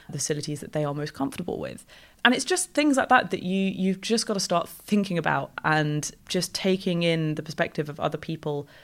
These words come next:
And I think so much of it is just about kindness, just showing that bit of empathy and thinking about how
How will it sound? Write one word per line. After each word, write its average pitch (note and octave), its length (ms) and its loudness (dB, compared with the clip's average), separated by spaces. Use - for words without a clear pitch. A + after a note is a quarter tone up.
And A3 160 6
I C4 60 2
think D#4+ 180 -2
so C#4 140 0
much C#4 160 0
of - 80 -6
it - 60 0
is F#3+ 60 -4
just A3 120 -4
about - 360 -2
kindness, G#3+ 640 0
just - 220 -4
showing B3 380 4
that G3+ 180 0
bit F#3+ 120 2
of F3+ 200 -2
empathy F#3 540 0
and D#3 320 2
thinking F#3+ 420 2
about D#3+ 300 0
how D3+ 500 2